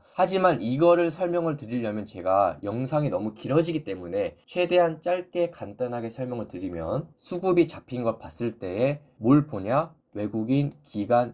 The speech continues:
연기금 이 세 개만 봐도 된다. 하지만 한 군데에서 매수를 하는 것보다 최소 두 군데, 제일 베스트는 세 군데에서 동시적으로 연속적으로 매수를 한다?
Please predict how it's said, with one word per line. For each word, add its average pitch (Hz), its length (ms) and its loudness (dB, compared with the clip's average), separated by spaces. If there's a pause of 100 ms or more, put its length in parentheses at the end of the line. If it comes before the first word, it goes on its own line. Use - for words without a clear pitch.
(180)
연기금 113 680 -2 (140)
이 147 240 -4
세 180 300 -10
개만 190 520 2 (160)
봐도 - 380 -6
된다. 82 500 -12 (180)
하지만 170 600 2 (120)
한 247 300 2
군데에서 208 720 2
매수를 143 520 0
하는 175 280 -4
것보다 147 760 2 (220)
최소 220 640 0
두 127 140 -8
군데, 98 480 -4 (180)
제일 147 380 4
베스트는 147 760 -2
세 214 320 0
군데에서 202 840 2
동시적으로 143 840 -2
연속적으로 120 480 -4
매수를 120 320 -2
한다? 175 400 4